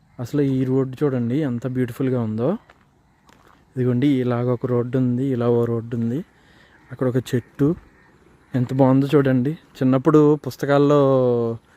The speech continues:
ఆ, కొన్ని కొన్ని ఇమేజెస్ ఉండేవి, అలా ఉందండి ఈ రోడ్డు. చూడండి ఇటువైపు ఇలాగా పెద్ద రావి చెట్టు అండి ఇది.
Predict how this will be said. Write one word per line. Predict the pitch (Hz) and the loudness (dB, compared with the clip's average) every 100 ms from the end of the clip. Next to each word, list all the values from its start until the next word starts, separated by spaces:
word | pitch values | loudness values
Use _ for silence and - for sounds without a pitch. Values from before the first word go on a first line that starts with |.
| _ _ _ _ _ _ - | _ _ _ _ _ _ -20
ఆ, | 120 110 - - - _ - _ - - - - _ - - - - _ _ _ _ | -16 -16 -16 -20 -20 _ -20 _ -20 -20 -20 -20 _ -20 -20 -20 -20 _ _ _ _
కొన్ని | - 139 | 0 2
కొన్ని | 135 135 | 4 2
ఇమేజెస్ | 127 135 139 139 143 | 4 2 2 0 2
ఉండేవి, | 131 131 117 180 - _ _ _ _ - _ _ | 2 2 0 -4 -6 _ _ _ _ -20 _ _
అలా | 120 120 | 0 2
ఉందండి | 123 127 131 123 165 - _ _ _ _ _ 127 | 2 0 0 -2 -4 -8 _ _ _ _ _ -8
ఈ | |
రోడ్డు. | 120 117 113 135 196 _ _ _ _ - - _ - | -4 -4 -4 -6 -6 _ _ _ _ -20 -20 _ -4
చూడండి | 131 120 117 117 - _ _ _ _ _ _ _ _ _ _ _ _ - - - | -2 0 -2 -6 -14 _ _ _ _ _ _ _ _ _ _ _ _ -20 -20 -14
ఇటువైపు | - 127 120 131 127 | -4 -2 -2 -2 -2
ఇలాగా | 123 117 113 123 - _ _ _ _ _ _ _ _ _ _ - - - - - _ - - - - - - - - - - - - | 0 -2 -2 -4 -8 _ _ _ _ _ _ _ _ _ _ -20 -20 -20 -20 -20 _ -20 -20 -20 -20 -20 -20 -20 -20 -20 -20 -20 -12
పెద్ద | 123 123 | -6 -4
రావి | 123 113 120 123 | -2 -2 -2 -2
చెట్టు | 127 135 | -2 0
అండి | 117 | 0
ఇది. | 104 110 180 | -2 -4 -6